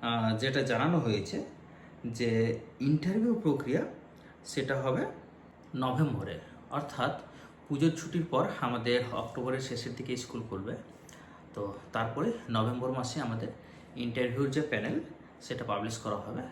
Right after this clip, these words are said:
তারপর কারা কারা ইন্টারভিউ দেবে, ইন্টারভিউতে সিলেক্ট হওয়ার পর টোটাল মেরিট স্কোরে যারা যারা কোয়ালিফাই হবেন, তাদের কাউন্সেলিং হবে, তারপর সরাসরি স্কুলে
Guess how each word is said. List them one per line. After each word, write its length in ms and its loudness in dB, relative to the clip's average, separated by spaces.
তারপর 500 0
কারা 180 0
কারা 160 2
ইন্টারভিউ 440 0
দেবে, 240 -2
ইন্টারভিউতে 880 0
সিলেক্ট 560 -2
হওয়ার 240 2
পর 200 0
টোটাল 280 2
মেরিট 340 0
স্কোরে 300 -2
যারা 220 0
যারা 440 -2
কোয়ালিফাই 380 -4
হবেন, 300 -4
তাদের 420 4
কাউন্সেলিং 440 -2
হবে, 200 -2
তারপর 280 -2
সরাসরি 480 -4
স্কুলে 280 -6